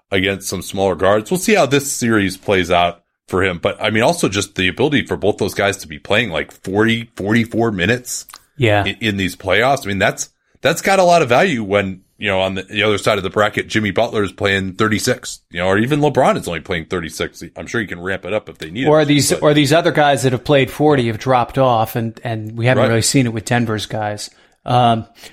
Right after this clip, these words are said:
Speaker 2: the, the shot making has been big for him. I, I mean, I thought he was really good last night, even though Denver lost. Like, the, the caliber of shots he has to make in terms of, like,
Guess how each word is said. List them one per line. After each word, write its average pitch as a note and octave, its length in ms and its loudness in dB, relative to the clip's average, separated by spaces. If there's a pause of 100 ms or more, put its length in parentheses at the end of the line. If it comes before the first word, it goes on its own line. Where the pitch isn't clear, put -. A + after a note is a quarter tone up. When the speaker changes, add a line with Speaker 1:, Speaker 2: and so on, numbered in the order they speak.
(320)
Speaker 2:
the, D3+ 300 2
the C#3 260 2
shot F3 400 0
making F#3 300 2
has D#3 180 2
been D#3+ 160 0
big D#3 280 2
for D3+ 360 -2
him. D3 180 -4
I, D#3 360 2
I B2+ 160 -4
mean, B2 180 -6
I C3 160 0
thought A3+ 300 2
he B2 80 -6
was G#2+ 180 -8
really A#2 320 0
good A#2 340 -4 (220)
last A#2 320 -2
night, B2 160 -2
even A#2 160 -4
though A2+ 100 -6
Denver A2 360 -6
lost. A2 480 0
Like, A#2 220 -4
the, B2 260 -2 (340)
the C3+ 80 -2
caliber D#3+ 540 0
of A#2+ 60 -2
shots D3+ 360 2
he D3+ 80 0
has C#3+ 220 2
to C#3+ 80 -2
make C#3+ 200 2
in B2+ 60 -4
terms C3 320 -4
of, B2+ 140 -8
like, B2 260 -4